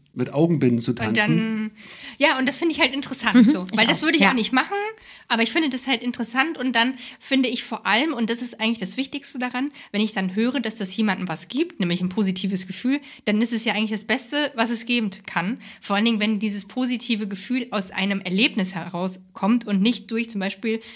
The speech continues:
Speaker 2: einen Kauf. Also
Speaker 1: Hm.
Speaker 2: wenn jetzt jemand sagt, „Ich hab mir eine Louis Vuitton Handtasche gekauft und damit ist man dann glücklich“, das finde ich zum Beispiel, das finde ich dann eher weird,
Speaker 3: Mhm.
Speaker 2: als wenn jemand sagt, „Ey, ich war da auf so einer Veranstaltung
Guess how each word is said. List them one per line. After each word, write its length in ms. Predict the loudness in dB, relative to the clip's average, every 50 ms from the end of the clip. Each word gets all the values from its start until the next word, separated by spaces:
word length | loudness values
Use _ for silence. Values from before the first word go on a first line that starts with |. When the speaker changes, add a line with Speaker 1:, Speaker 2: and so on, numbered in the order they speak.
| -8 -2
Speaker 2:
einen 200 | -2 0 0 -2
Kauf. 380 | -2 -4 -4 -4 -6 -10 -12 -14 _ _ -20 -20 -20 -10 -4
Also 160 | -2 0 0
Speaker 1:
Hm. 60 | 2
Speaker 2:
wenn 120 | 4 4 4
jetzt 140 | 4 2
jemand 180 | 2 0 2 2
sagt, 120 | 2 0
„Ich 60 | 0 -2
hab 80 | -2
mir 80 | 0 2
eine 120 | 2 2 2
Louis 180 | 2 2 2 0
Vuitton 320 | 0 0 2 2 2 2
Handtasche 380 | 0 -2 -2 -4 -4 -4 -4 -4
gekauft 460 | -6 -4 -4 -4 -2 -2 -4 -4 -4
und 140 | -4 -2 -2
damit 300 | 0 -2 -2 -4 -6 -6
ist 160 | -8 -4 -2
man 160 | 0 0 0
dann 220 | 0 -2 -4 -6 -8 -10 -14 -14 -6 -2
glücklich“, 360 | -2 -2 0 -2 -4 -4 -4 -10 -20 -6 0
das 160 | 0 2 2
finde 200 | 2 2 2 2
ich 80 | 2 2
zum 120 | 2 0
Beispiel, 420 | 2 2 2 0 0 2 2 2 0 -2 -6 -4 0
das 180 | 2 2 2
finde 180 | 2 2 2 2
ich 60 | 4
dann 160 | 4 4 2 4
eher 360 | 4 4 4 4 4 2 0 0 0
weird, 500 | 2 4 6 6 6 4 2 0 -2 4 6
Speaker 3:
Mhm. 280 | 10 12 12 12 12 10
Speaker 2:
als 160 | 8 4 4
wenn 140 | 2 2 4
jemand 260 | 4 4 4 4 4
sagt, 160 | 4 2 0 0 -2 -2
„Ey, 200 | 0 2 2 2
ich 200 | 0 -2 0 2
war 120 | 4 6
da 140 | 6 4 4
auf 100 | 2 2 0
so 80 | 2
einer 100 | 2 2
Veranstaltung 640 | 0 0 0 0 2 2 2 2 2 0 0 -2